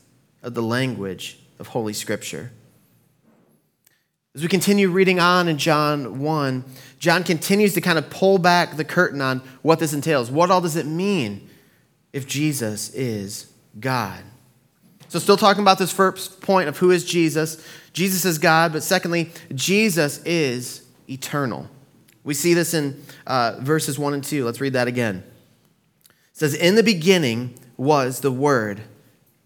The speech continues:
and the Word was with God, and the Word was God. He was in the beginning with God." In the beginning, that sounds a lot like Genesis one, doesn't it?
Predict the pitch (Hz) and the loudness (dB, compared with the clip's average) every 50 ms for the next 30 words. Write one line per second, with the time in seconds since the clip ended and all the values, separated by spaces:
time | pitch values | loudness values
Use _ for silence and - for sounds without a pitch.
0 | _ _ _ _ - 139 147 147 143 165 180 180 170 160 143 123 131 131 139 196 | _ _ _ _ -4 0 0 2 4 4 4 4 4 4 0 -2 -2 4 6 6
1 | 214 226 - - 143 127 113 110 107 107 110 113 110 - - _ _ _ _ _ | 6 6 4 0 0 0 0 0 -2 -4 -4 -6 -8 -10 -18 _ _ _ _ _
2 | _ _ _ _ _ 139 143 143 156 135 127 139 160 170 170 165 160 147 135 139 | _ _ _ _ _ -6 -2 0 0 0 2 2 4 4 4 4 2 0 -2 0
3 | 147 139 131 123 - - 123 107 107 107 104 - - - - 202 226 240 240 247 | 2 2 2 0 -2 -2 0 0 0 -2 -4 -6 -8 -6 -2 0 0 2 2 0
4 | 240 208 165 160 143 135 135 - 190 202 208 208 208 214 214 202 - - - - | -2 0 2 2 0 0 -2 -2 0 2 4 4 4 2 0 -2 -6 -12 -20 -20
5 | - _ - 165 151 151 131 120 131 180 208 196 170 120 98 92 90 90 - - | -8 _ -2 0 0 0 -2 0 4 6 6 6 4 0 -2 -4 -8 -12 -16 -20
6 | - _ _ _ _ _ _ _ 117 135 165 139 98 - - - - - - _ | -20 _ _ _ _ _ _ _ -2 0 2 2 0 -2 -10 -16 -20 -20 -20 _
7 | _ _ _ _ _ _ _ _ - 131 120 107 87 - - - _ _ _ _ | _ _ _ _ _ _ _ _ -8 -6 -6 -6 -8 -10 -14 -20 _ _ _ _
8 | _ _ _ _ _ _ _ _ _ _ _ _ _ _ 151 170 185 175 180 147 | _ _ _ _ _ _ _ _ _ _ _ _ _ _ -6 0 2 2 4 4
9 | 175 156 143 135 147 143 - 175 170 147 147 143 147 143 120 147 147 127 113 143 | 4 4 2 2 0 0 0 0 0 2 4 4 6 6 4 0 -2 -2 -2 -2
10 | 143 147 147 139 - 127 - 127 123 131 123 117 104 98 117 113 107 98 90 85 | -2 -2 -2 -4 -6 -6 -6 -6 -4 -2 -2 -2 -2 -2 -4 -4 -4 -8 -10 -10
11 | - | -12